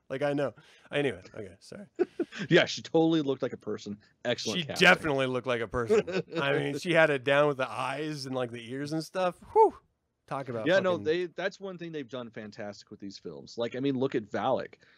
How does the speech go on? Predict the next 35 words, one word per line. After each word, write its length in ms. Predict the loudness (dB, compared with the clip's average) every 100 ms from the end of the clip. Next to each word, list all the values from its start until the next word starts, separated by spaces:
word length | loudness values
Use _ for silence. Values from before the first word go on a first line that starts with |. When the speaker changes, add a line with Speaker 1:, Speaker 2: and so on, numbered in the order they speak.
| _
Speaker 1:
Yeah. 220 | -8 -4
Speaker 2:
Like, 340 | -2 -2 -2 -10 _ _
she's 480 | -8 -8 -8 -12 -4
really 320 | 2 6 6
not 220 | 6 4 4
in 60 |
that 260 | 4 2 2
much, 480 | 0 -2 -2 -6 0
uh, 360 | 0 2 0 -4 -8 _ 0
like, 160 | 2
there's 240 | 2 -2 0
not 180 | -2
much 240 | 0 -4 -4
prosthetic 560 | -4 -2 2 0 0
work 220 | -2 -4 -2
going 280 | -4 -4
on 220 | -4 -6 -6
there. 180 | -4 -2
Speaker 1:
And 140 | -2
the 60 | -2
thing 160 | -2
Speaker 2:
She 60 | 2
Speaker 1:
is, 40 |
Speaker 2:
got 60 | 2
Speaker 1:
is, 60 | 2
Speaker 2:
some 80 |
Speaker 1:
like, 140 | 0 2
when 100 | 2
Speaker 2:
fake 80 | 2
Speaker 1:
she's, 160 | -4
Speaker 2:
teeth. 60 | -2
Speaker 1:
like, 160 | -4
just 240 | -6 -10 -8
an 80 | -4
actress, 560 | -4 -6 -6 -8 -10